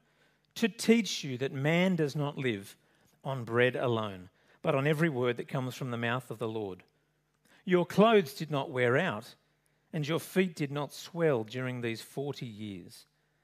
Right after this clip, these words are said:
Know then in your heart that as a man disciplines his son,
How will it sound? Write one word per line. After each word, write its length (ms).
Know 240
then 240
in 140
your 200
heart 600
that 160
as 180
a 60
man 280
disciplines 540
his 180
son, 600